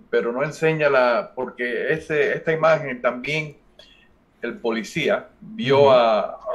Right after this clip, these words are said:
Speaker 1: como una, una imagen de una serpiente en, en, en, ¿cómo se dice? Enredada en, en, en la, en el pecho del, del,
Speaker 2: De este,
Speaker 1: del
Speaker 2: del humanoide.
Speaker 1: del humanoide, sí, adentro del,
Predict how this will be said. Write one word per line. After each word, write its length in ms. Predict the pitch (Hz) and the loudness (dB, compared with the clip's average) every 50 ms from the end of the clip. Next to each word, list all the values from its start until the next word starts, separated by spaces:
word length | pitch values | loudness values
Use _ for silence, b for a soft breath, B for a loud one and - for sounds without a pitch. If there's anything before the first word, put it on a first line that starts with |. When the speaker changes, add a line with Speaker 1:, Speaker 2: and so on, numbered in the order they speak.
| 143 - - - _ | -8 -10 -14 -14 _
Speaker 1:
como 200 | 123 120 123 135 | -8 -8 -8 -2
una, 360 | 143 147 143 135 127 - - | -2 0 2 2 0 0 -2
una 200 | - 127 135 147 | -6 -8 -8 -6
imagen 340 | 143 139 143 147 147 143 127 | -4 -2 -2 -2 -2 -2 -4
de 60 | 123 | -6
una 160 | 123 131 135 | -4 -4 -6
serpiente 760 | 131 - 131 110 98 - 135 135 139 139 - 120 107 98 - - 113 107 104 | -4 -6 -6 -6 -6 -4 -4 -2 -2 -2 -4 -6 -6 -8 -10 -12 -12 -10 -8
en, 160 | 107 104 98 95 - _ | -8 -8 -10 -10 -14 _
en, 400 | - 107 107 107 107 104 101 98 87 - _ _ _ _ _ _ _ _ _ | -18 -16 -16 -16 -16 -16 -16 -18 -18 -20 _ _ _ _ _ _ _ _ _
en, 220 | - 107 104 101 - _ _ | -18 -16 -16 -16 -16 _ _
¿cómo 240 | _ 110 117 123 120 | _ -12 -10 -10 -10
se 100 | - 127 | -10 -12
dice? 380 | 117 - 110 107 101 98 101 110 | -12 -8 -8 -8 -6 -6 -8 -10
Enredada 800 | 110 98 107 110 110 117 131 135 131 120 117 107 104 107 107 107 | -10 -8 -6 -4 0 2 2 4 4 4 4 2 0 -2 -4 -6
en, 160 | 107 101 - - | -10 -12 -14 -16
en, 260 | 95 107 107 101 101 107 | -16 -16 -16 -16 -14 -14
en 160 | 110 104 104 | -14 -10 -10
la, 200 | 101 98 95 - - _ b b b b _ _ | -8 -10 -10 -12 -16 _ b b b b _ _
en 160 | - 113 110 | -10 -6 -4
el 160 | 107 104 101 | -4 -4 -4
pecho 380 | - - 127 127 127 - - 107 | -2 0 -2 0 0 -2 -4 -2
del, 360 | 110 107 101 98 95 95 95 - _ _ _ _ _ _ b b b b b b b _ _ _ _ _ _ _ _ _ _ _ _ _ _ _ | -2 -4 -4 -6 -8 -8 -10 -12 _ _ _ _ _ _ b b b b b b b _ _ _ _ _ _ _ _ _ _ _ _ _ _ _
del, 120 | 104 101 | -4 -2
Speaker 2:
De 160 | 117 135 135 | 2 2 2
este, 180 | 131 135 - 104 | 0 0 0 0
Speaker 1:
del 380 | 107 120 117 113 110 104 101 90 - - - - 95 - - _ | 2 2 2 0 -2 -2 -4 -6 -10 -12 -12 -18 -20 -20 -20 _
Speaker 2:
del 200 | 117 113 123 120 | -8 -6 -4 -2
humanoide. 560 | 123 123 123 139 143 131 117 107 98 90 90 - _ _ _ _ _ _ _ _ _ _ _ _ _ _ | 0 0 0 2 2 2 0 -2 -4 -8 -10 -16 _ _ _ _ _ _ _ _ _ _ _ _ _ _
Speaker 1:
del 100 | 113 113 | -6 -2
humanoide, 480 | 110 113 113 120 120 113 104 95 95 | 0 0 2 2 2 0 0 -2 -4
sí, 160 | 92 - 117 107 | -6 -6 -4 -2
adentro 440 | 101 107 110 113 113 - 117 107 | -2 -2 -2 -4 -6 -6 -6 -4
del, 220 | 101 98 95 92 | -4 -4 -6 -8